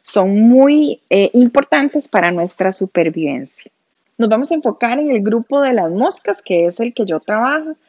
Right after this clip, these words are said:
Es un grupo que pocas veces es bienvenido, que regularmente ni siquiera pensamos dos veces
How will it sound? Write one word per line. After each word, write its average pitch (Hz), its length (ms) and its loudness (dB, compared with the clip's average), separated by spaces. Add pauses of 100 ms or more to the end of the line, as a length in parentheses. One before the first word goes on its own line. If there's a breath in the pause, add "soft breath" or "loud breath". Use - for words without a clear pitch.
Es 214 160 -2
un 262 100 4
grupo 277 300 0
que 262 80 0
pocas 208 340 -4
veces 254 300 -4
es 254 180 0
bienvenido, 254 920 -2
que 190 200 -2
regularmente 180 960 -2
ni 240 100 -2
siquiera 254 400 -4
pensamos 220 680 -8
dos 214 340 -4
veces 240 560 -6